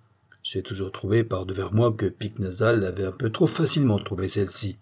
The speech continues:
Qu'il ait suivi Anatole, admettons, même si je n'y crois guère. Pinson, songeur. Savez-vous quoi, Fauvel ? Voilà qui n'est point sot.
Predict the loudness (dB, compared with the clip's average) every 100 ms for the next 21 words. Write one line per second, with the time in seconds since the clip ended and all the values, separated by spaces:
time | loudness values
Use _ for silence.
0 | _ _ _ _ _ _ _ _ -8 -4
1 | -2 0 4 6 6 6 4 2 0 -4
2 | -8 _ _ _ -2 4 6 6 4 -4
3 | -4 -4 0 2 0 0 0 2 2 4
4 | 4 6 4 2 -6 _ _ _ _ _
5 | _ _ _ -6 -4 -2 -4 -6 -10 _
6 | _ -6 0 0 0 -2 -4 -10 _ _
7 | _ _ _ _ _ -2 0 0 0 -2
8 | -2 -6 -4 -6 -4 -4 -6 -10 _ _
9 | _ _ _ _ -4 2 4 4 4 4
10 | 2 2 0 -2